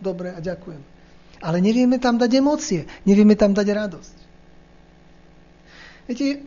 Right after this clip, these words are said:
je smutné, že tí diváci na futbalovom štadióne sa viac vedia radovať z gólu, ako, ako my zo spasenia. Proste.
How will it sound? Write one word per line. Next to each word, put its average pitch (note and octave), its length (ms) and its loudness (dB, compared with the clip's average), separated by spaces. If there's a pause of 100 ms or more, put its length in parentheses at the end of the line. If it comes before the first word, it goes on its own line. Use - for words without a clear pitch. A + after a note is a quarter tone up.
(280)
je A3+ 160 0
smutné, C#4+ 540 0
že G#3+ 160 2 (880)
tí G#3 80 -4
diváci B3+ 480 0
na G#3+ 160 0
futbalovom A#3 560 2
štadióne A3 560 0
sa G3+ 160 0
viac A#3 240 2
vedia A3+ 260 2
radovať G#3 420 2
z E3+ 60 -8
gólu, F#3+ 320 2 (480)
ako, G#3+ 460 2 (420)
ako F#3+ 240 0
my G#3 140 2
zo F#3 100 -2
spasenia. E3+ 640 -8 (1040)
Proste. - 400 -20